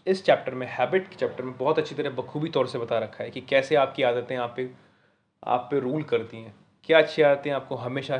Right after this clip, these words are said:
करनी चाहिए, अप्लाई करनी चाहिए और आगे बढ़ती रहनी चाहिए, वहीं पर आपकी बुरी आदतें हैं जो आपको हमेशा पीछे धकेलती हैं। So, hey guys, listening my podcast on the compounding effect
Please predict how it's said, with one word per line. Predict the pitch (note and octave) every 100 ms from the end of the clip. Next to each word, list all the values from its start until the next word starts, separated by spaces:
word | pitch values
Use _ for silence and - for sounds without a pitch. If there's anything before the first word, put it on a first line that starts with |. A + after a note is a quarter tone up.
| B2+
करनी | B2+ B2+ B2+
चाहिए, | B2+ B2
अप्लाई | B2 B2
करनी | B2+ A#2+
चाहिए | - B2
और | A#2+
आगे | A#2+
बढ़ती | A#2 A2+
रहनी | A#2 A2+
चाहिए, | G#2+ A#2+ A#2+ _
वहीं | C3+
पर | C#3+ D#3
आपकी | C#3+ D3+
बुरी | B2 D3+
आदतें | D3 A#2 A2+
हैं | A2+ C3
जो | C3 B2+
आपको | A#2+ B2
हमेशा | A#2 B2+ C3 G#2+
पीछे | - A#2
धकेलती | A2+ A2 G#2+ G#2 A2+
हैं। | A2 _ _ _ _ _
So, | - - _ _ _ _
hey | C3
guys, | D3 D3+
listening | C#3+ D3+ C#3+
my | C3+
podcast | C#3 C#3 C#3 C#3+ C3+ -
on | B2 B2+ - _ _
the | B2+
compounding | B2+ C3 C3 C#3 C#3 D3+ D3+ D#3 - _ D#3
effect | F3 - B2+ D#3 -